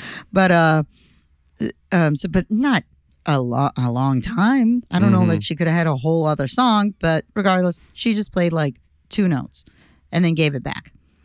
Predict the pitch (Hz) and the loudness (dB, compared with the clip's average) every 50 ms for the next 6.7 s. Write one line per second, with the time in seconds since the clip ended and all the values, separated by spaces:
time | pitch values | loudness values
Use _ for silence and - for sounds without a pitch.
0 | _ _ _ _ _ - - - 110 90 76 - - - - 127 135 123 131 190 | _ _ _ _ _ 0 2 4 4 4 0 -2 -6 -2 -2 0 2 2 2 2
1 | 190 143 139 123 - 202 208 - 196 170 135 139 135 175 156 151 147 135 123 120 | 2 2 2 4 4 4 4 6 4 4 4 4 4 4 4 4 4 4 4 4
2 | 113 110 104 101 120 131 123 110 98 85 92 85 82 87 - - 92 90 87 85 | 4 2 2 2 2 2 2 2 2 2 0 0 0 -2 -2 0 0 -2 -2 -2
3 | - - - - - 98 90 90 87 80 - - 98 85 85 82 80 - - 82 | -6 -10 -10 -6 -4 -2 -2 -2 -2 -2 -2 -4 -2 -2 -2 -4 -4 -4 -6 -8
4 | 78 - 82 76 - 92 85 78 85 85 82 80 78 78 - - 82 82 82 80 | -6 -6 -6 -6 -4 -4 -4 -2 -2 0 0 -2 -4 -6 -6 -8 -6 -4 -4 -4
5 | 156 156 - 78 85 85 147 196 214 226 233 233 - - 214 180 165 165 160 147 | -2 -2 -2 -2 -2 -2 2 2 4 4 2 0 -2 -2 0 0 0 0 -2 -4
6 | - 151 139 - - 156 143 139 123 - 143 127 113 | -6 -8 -8 -6 -4 -2 -2 -4 -4 -4 -4 -4 -4